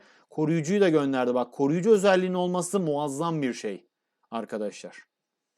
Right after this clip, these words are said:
Bu sefer yine kertenkele var. Kertenkele birinci seviye. Şu kraliyete gözüm çarptı. Bir tane de öfkesi var bak.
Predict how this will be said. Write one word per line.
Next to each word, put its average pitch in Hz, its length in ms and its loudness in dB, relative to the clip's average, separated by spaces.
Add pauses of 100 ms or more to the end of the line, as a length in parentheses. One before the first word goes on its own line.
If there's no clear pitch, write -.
(960)
Bu 131 340 4
sefer 240 340 8
yine 233 240 6
kertenkele 170 680 0
var. 247 180 4
Kertenkele 185 680 0
birinci 180 320 0
seviye. 180 580 2
Şu - 180 -4
kraliyete 185 720 4
gözüm 143 340 0
çarptı. 143 500 0
Bir 190 180 0
tane 175 280 -2
de 226 40 6
öfkesi 160 480 2
var 135 200 4
bak. 95 160 -8